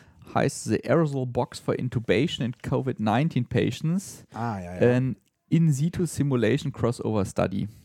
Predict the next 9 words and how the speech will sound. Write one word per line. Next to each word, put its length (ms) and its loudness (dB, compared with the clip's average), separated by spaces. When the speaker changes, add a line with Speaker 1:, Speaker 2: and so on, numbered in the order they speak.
Speaker 2:
Ja. 120 -2
Speaker 1:
Anesthesia 480 -2
Mai 240 0
zwanzig 420 -6
zwanzig. 600 -6
Worum 300 2
geht 220 0
es 100 -6
eigentlich? 600 -4